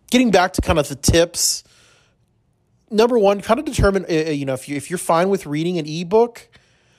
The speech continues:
I would, I would invest in maybe some sort of tablet. I have a,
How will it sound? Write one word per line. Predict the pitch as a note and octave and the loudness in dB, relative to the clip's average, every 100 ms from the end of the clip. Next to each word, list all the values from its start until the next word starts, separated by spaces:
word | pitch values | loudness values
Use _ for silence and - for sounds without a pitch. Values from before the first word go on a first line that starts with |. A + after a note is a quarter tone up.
| _ _ - | _ _ -2
I | D#3 | 2
would, | A#3 A3+ F3+ - | 2 0 -2 0
I | D#3+ | 2
would | F3+ G#3+ | 2 0
invest | F#3+ C#3+ C3 - | 0 0 0 -4
in | D3 | -8
maybe | C#3+ C#3 | -8 -8
some | - C#3 | -8 -8
sort | C3 C#3+ B2+ | -6 -4 -4
of | |
tablet. | - A#2+ B2 C3+ C3+ | -4 -4 -2 0 2
I | C3 | 0
have | D3+ C3+ | 0 0
a, | C3 A#2+ | 0 -2